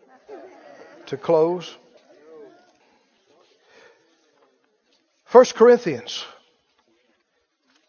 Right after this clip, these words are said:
fourteen is where we're going. While you're going there, I'm gonna read some other scriptures to you. You're going to First Corinthians fourteen. Listen to this scripture, Romans fifteen two.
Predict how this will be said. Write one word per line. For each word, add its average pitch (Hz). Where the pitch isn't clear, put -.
fourteen 226
is 160
where 196
we're 165
going. 190
While 285
you're 254
going 240
there, 208
I'm 233
gonna 220
read 214
some 175
other 185
scriptures 190
to 135
you. 107
You're 208
going 208
to 147
First 190
Corinthians 170
fourteen. 151
Listen 226
to 180
this 185
scripture, -
Romans 170
fifteen 190
two. 226